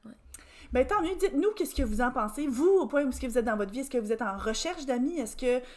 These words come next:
Speaker 2: vous avez un cercle, genre, super, super serré, est-ce que dites-nous qu'est-ce que vous en pensez. Puis, est-ce que si vous avez des trucs différents pour faire des amis, ben, dites-nous-le.
Speaker 1: Partagez-les
Speaker 2: Tu sais, j'ai
Speaker 1: avec
Speaker 2: l'impression
Speaker 1: vos
Speaker 2: qu'on est
Speaker 1: sœurs.
Speaker 2: comme dans Passe-Partout, là.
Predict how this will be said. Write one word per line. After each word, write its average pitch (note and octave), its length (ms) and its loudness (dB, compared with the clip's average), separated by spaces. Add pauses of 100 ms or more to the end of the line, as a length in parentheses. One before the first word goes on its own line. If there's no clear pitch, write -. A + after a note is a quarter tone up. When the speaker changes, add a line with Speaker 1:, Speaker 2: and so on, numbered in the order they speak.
(120)
Speaker 2:
vous G#3+ 380 -4
avez G#3+ 200 2
un G#3 120 2
cercle, - 360 -4
genre, G#3+ 180 -4
super, - 380 -6
super A3+ 340 -4
serré, B3+ 540 -2
est-ce C4 180 -2
que B3 220 0 (760)
dites-nous G#3 300 -8
qu'est-ce - 160 -8
que C#4+ 80 -6
vous A3+ 160 -6
en A3+ 100 -2
pensez. A#3 420 -8 (300)
Puis, A3 260 -4
est-ce G#3+ 220 4
que - 60 -10
si - 160 -4
vous B3 140 0
avez A3+ 160 4
des G#3 100 -4
trucs - 320 -12
différents A3 420 -6
pour G#3 220 -10
faire G#3+ 160 -6
des G3 160 -6
amis, G3+ 320 -6
ben, F#3+ 380 -12
dites-nous-le. A3 340 -6
Speaker 1:
Partagez-les A#3+ 460 -4
Speaker 2:
Tu F4+ 120 4
sais, D#4 60 4
j'ai D4+ 60 6
Speaker 1:
avec C#4+ 180 10
Speaker 2:
l'impression D4 260 6
Speaker 1:
vos - 60 0
Speaker 2:
qu'on C#4+ 80 4
est C4+ 40 8
Speaker 1:
sœurs. C#4 100 8
Speaker 2:
comme D4 120 10
dans C4+ 140 8
Passe-Partout, D#4 560 2
là. D#4+ 160 2